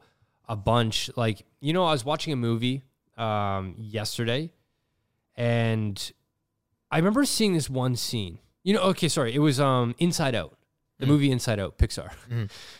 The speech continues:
Speaker 1: Yeah.
Speaker 2: The, the, like, five people in the brain.
Speaker 1: Yes, I
Speaker 2: That's how I
Speaker 1: love
Speaker 2: think
Speaker 1: it.
Speaker 2: of my brain.
Speaker 1: Mine too.
Speaker 2: <laughs>
Speaker 1: I, I absolutely love it. I, I wanted to watch it because of how beautifully creative
Speaker 2: Yeah.
Speaker 1: Disney has created mental health in,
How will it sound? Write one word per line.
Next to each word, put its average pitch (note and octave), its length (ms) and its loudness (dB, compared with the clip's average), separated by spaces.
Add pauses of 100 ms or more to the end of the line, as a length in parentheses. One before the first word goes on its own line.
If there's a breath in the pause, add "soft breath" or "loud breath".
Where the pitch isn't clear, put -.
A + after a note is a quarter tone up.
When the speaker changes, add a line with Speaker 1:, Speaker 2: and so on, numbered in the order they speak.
(280 loud breath)
Speaker 1:
Yeah. - 260 -8
Speaker 2:
The, F3 60 0
the, C#3 200 8
like, C3 140 4
five D3 260 4
people C3+ 180 4
in B2+ 80 4
the B2 80 2
brain. B2 160 8
Speaker 1:
Yes, - 380 4
I - 100 6
Speaker 2:
That's A#3 120 8
how B3+ 100 8
I A3+ 60 10
Speaker 1:
love C3+ 120 8
Speaker 2:
think F3 100 4
Speaker 1:
it. F3 40 2
Speaker 2:
of D3+ 60 0
my C#3+ 120 4
brain. B2 240 4
Speaker 1:
Mine E3+ 240 6
too. C3+ 320 4
Speaker 2:
<laughs> - 260 2
Speaker 1:
I, D3+ 420 0
I D#3 160 2
absolutely D#3+ 440 2
love B2 120 2
it. G#2+ 40 -4
I, C3+ 200 0
I D3+ 100 4
wanted E3 340 6
to F#3+ 60 4
watch B2 340 -2
it C#3 40 -6
because B2 240 -4
of A#2+ 80 -4
how C3+ 260 -6
beautifully C3 760 0 (560 soft breath)
creative C3+ 800 2 (140)
Speaker 2:
Yeah. F#2+ 220 -8 (280)
Speaker 1:
Disney C3+ 400 4
has A#2 180 -4
created A2+ 600 0
mental G#2+ 360 -4
health F2+ 380 -12 (240)
in, A2+ 80 -16